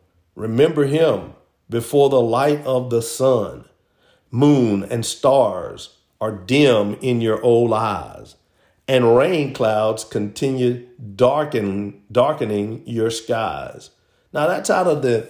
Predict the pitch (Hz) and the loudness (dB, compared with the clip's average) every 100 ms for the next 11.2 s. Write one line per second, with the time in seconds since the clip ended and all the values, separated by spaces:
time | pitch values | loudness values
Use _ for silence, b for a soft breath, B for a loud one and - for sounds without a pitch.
0 | - 156 170 156 156 143 123 143 131 131 | -10 -6 -4 -2 -2 -2 -4 -2 -2 -2
1 | 101 82 - b b b b 143 185 170 | -8 -12 -14 b b b b -4 -2 -2
2 | 147 175 147 156 170 185 165 143 151 151 | -2 -2 -2 -6 0 2 2 0 -2 -2
3 | 143 131 131 135 123 - 117 113 107 101 | -4 -2 -2 -2 -4 -6 -4 -4 -6 -8
4 | b b b _ 110 107 - 160 160 143 | b b b _ -8 -8 -10 -2 0 2
5 | 113 107 110 - 123 - - 156 127 - | -2 -6 -10 -8 -8 -10 -4 -2 -2 -6
6 | - - _ b b b 104 104 - 160 | -10 -14 _ b b b -16 -16 -2 0
7 | 202 185 - 151 139 131 123 123 113 135 | 0 -2 -2 -4 -2 -4 -6 -8 -10 -6
8 | 123 120 113 113 95 101 123 117 82 71 | -4 -4 -6 -8 -10 -6 -4 -2 -4 -10
9 | - - 117 107 - 107 - 165 160 135 | -16 -10 -8 -8 -8 -10 -8 -6 -2 0
10 | 120 113 110 101 101 127 151 - 107 87 | -2 -2 -4 -4 -8 -8 -6 -8 -10 -10
11 | 82 82 | -12 -16